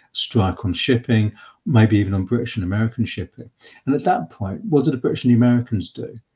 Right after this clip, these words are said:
Because the dan-, this escalatory logic is that you take certain measures expecting your opponent to then back down, but your opponent doesn't back down.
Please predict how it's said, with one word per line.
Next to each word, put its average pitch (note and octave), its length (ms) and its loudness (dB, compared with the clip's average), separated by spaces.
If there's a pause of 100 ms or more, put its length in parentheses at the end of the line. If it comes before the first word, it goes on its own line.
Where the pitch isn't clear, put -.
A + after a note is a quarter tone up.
Because A#2 240 -4
the B2 80 0
dan-, E3 360 -2
this D#3+ 160 0
escalatory C3+ 800 0
logic A#2 600 -4 (100)
is A#2 520 -2
that A2+ 220 0 (720)
you B2 120 0
take E3 300 -2
certain C3+ 380 2
measures A#2 440 2
expecting - 600 -4
your G#2+ 180 2
opponent G2+ 680 -4
to A2+ 120 -6
then F#2+ 240 -2
back F#2+ 280 -10
down, F#2 320 -4
but A2+ 140 -6
your C#3 140 0
opponent B2 400 2
doesn't B2 340 -2
back - 240 -12
down. G2 420 -12